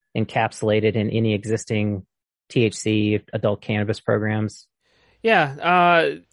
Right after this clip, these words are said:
Speaker 2: the thing that really interests me about Delta eight T H C is the effects. You know, even though it's only one carbon bond different from Delta nine T H C, it is actually,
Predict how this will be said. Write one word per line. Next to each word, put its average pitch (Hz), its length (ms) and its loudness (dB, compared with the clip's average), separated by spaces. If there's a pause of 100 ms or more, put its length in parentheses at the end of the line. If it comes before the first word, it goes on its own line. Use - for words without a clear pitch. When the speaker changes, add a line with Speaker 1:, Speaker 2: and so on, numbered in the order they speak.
(160)
Speaker 2:
the 202 120 0
thing 277 220 -4
that 247 140 2
really 156 360 0
interests 143 260 -6
me 139 100 -4
about 123 260 -2
Delta 127 300 -2
eight 123 200 -6
T 131 140 -10
H 120 240 -8
C 135 200 -6
is 131 120 -2
the 131 120 -6
effects. 151 640 -8
You 127 80 -10
know, 127 200 -6
even 135 240 -6
though 143 140 0
it's 135 160 -2
only 131 180 -4
one 120 300 -6
carbon 123 380 -8
bond 113 320 -6
different 123 420 -6
from 120 160 -10
Delta 120 300 -8
nine 139 340 -4
T 139 140 -6
H 120 200 -6
C, 127 260 -8
it - 260 -10
is 180 240 0
actually, 156 440 -2